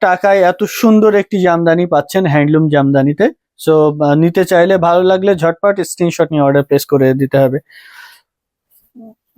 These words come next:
এটা দে-, শেষ করে দিব। এটা দেখুন সি গ্রিনের মধ্যে, আহ, কতটা সুন্দর করে আনকমন ডিজাইন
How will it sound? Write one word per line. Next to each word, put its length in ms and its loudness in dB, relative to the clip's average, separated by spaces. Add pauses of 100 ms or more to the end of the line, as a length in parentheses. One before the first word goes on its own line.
(540)
এটা 160 2
দে-, 140 -2
শেষ 260 -4
করে 220 0
দিব। 220 0 (2250)
এটা 320 2
দেখুন 280 -2
সি 260 -2
গ্রিনের 340 0
মধ্যে, 320 -2
আহ, 720 0
কতটা 440 0
সুন্দর 500 0
করে 260 0
আনকমন 640 0
ডিজাইন 560 0